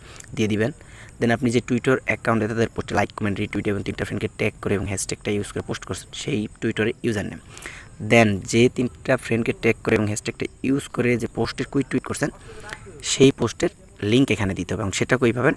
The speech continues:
আপনাদের Twitter প্রোফাইলে যাইবেন, ওখান থেকে দেখতেই পারবেন। Then শেয়ার আইকনে ক্লিক করে just দিয়ে সাবমিটে ক্লিক করবেন, কাজ ওকে। just এখান থেকে এন্ড হয়ে গেলে এখান থেকে কিন্তু, আহ, এইসব অফারে কিন্তু normally আপনারা সবাই যে অ্যাকাউন্ট ক্রিয়েট করলে আর সাইন আপ করলাম আর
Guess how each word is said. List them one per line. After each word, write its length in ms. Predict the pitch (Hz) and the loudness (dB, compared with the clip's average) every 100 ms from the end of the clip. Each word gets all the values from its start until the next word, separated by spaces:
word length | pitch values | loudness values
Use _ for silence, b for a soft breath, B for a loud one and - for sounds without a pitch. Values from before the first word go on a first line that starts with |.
| - | 0
আপনাদের 400 | 110 - 113 117 - | 0 2 0 0 -2
Twitter 240 | 120 113 110 | -4 -2 -2
প্রোফাইলে 480 | - 113 107 101 | -2 0 2 2
যাইবেন, 260 | 104 104 170 - B B B | 0 0 0 -4 B B B
ওখান 180 | 107 107 | 0 2
থেকে 100 | 107 | 4
দেখতেই 360 | 110 110 117 104 | 4 4 4 4
পারবেন। 280 | 104 139 233 B B - | 4 2 -2 B B -4
Then 120 | 107 | -2
শেয়ার 280 | - 117 104 | 2 4 4
আইকনে 280 | 98 107 104 | 2 -2 -2
ক্লিক 260 | 110 107 | 0 -2
করে 240 | - 120 - - - - | 0 -2 -2 -10 -16 -12
just 200 | 131 - | -8 -4
দিয়ে 140 | 156 | -4
সাবমিটে 380 | - 120 104 - | 2 2 2 -4
ক্লিক 200 | 95 95 | -4 -6
করবেন, 240 | 87 76 - - | -6 -8 -10 0
কাজ 280 | - 165 - | 4 4 4
ওকে। 340 | 220 165 101 98 | 2 2 0 0
just 260 | 107 - | -2 0
এখান 160 | 123 123 | -2 -2
থেকে 180 | 135 - - - | -2 -4 -6 0
এন্ড 280 | 135 131 113 | 4 6 8
হয়ে 160 | 107 | 6
গেলে 220 | 107 147 - B B B | 6 4 2 B B B
এখান 180 | 123 123 | 2 6
থেকে 140 | 147 | 6
কিন্তু, 380 | 165 156 - 175 | 6 4 6 4
আহ, 260 | - 120 113 120 | 4 2 4 4
এইসব 260 | 120 147 | 6 6
অফারে 300 | 135 143 143 | 6 6 6
কিন্তু 180 | 135 143 | 6 4
normally 300 | 127 123 123 | 6 6 6
আপনারা 220 | 117 117 | 4 2
সবাই 380 | - - 117 110 | 0 4 6 6
যে 180 | 113 110 | 6 4
অ্যাকাউন্ট 360 | 113 113 110 | 4 2 0
ক্রিয়েট 200 | - 113 | 2 0
করলে 220 | - 107 104 | 2 2 2
আর 60 | |
সাইন 240 | - 110 110 | 2 2 2
আপ 80 | - - | -2 -2
করলাম 280 | 107 | 0
আর 60 | 107 | 0